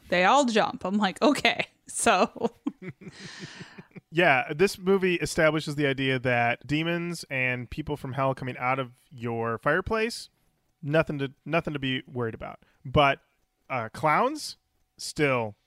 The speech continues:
Speaker 2: terrifying. Get 'em outta here. I, uh, going back to this record, I, uh, you know, just brought back a lot of old feelings.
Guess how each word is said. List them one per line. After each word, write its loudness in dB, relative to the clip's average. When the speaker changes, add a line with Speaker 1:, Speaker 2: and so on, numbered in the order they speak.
Speaker 2:
terrifying. -4
Get -6
'em -8
outta -10
here. -20
I, 2
uh, -2
going 0
back -6
to -10
this -8
record, -6
I, -2
uh, -10
you -8
know, -2
just -10
brought 0
back -4
a -8
lot -2
of -6
old -8
feelings. -10